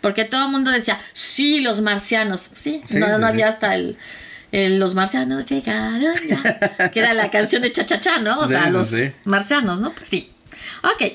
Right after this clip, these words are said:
Speaker 1: bueno. Entonces, vienen después los hombrecillos grises.
Speaker 2: Grises.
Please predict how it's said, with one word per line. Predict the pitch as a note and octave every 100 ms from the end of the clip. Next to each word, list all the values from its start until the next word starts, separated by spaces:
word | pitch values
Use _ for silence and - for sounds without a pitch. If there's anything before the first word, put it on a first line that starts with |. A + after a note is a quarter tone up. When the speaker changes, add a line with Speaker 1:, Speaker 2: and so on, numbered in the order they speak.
| -
Speaker 1:
bueno. | A#3+ A3 - - - - - - -
Entonces, | G4 G4+ A#4 A#4 F#4 F#4 - _ - _
vienen | - D#4+ D4+ D#4
después | D#4 D#4+ - B3+ C4+ - - _ -
los | B3+ A#3 G3+ G3 - -
hombrecillos | A3 G3+ G3+ G#3+ G3+ G3+ G3+ - _ - - - -
grises. | G3 A3+ A3+ G#3+ -
Speaker 2:
Grises. | G#3+ D3 - -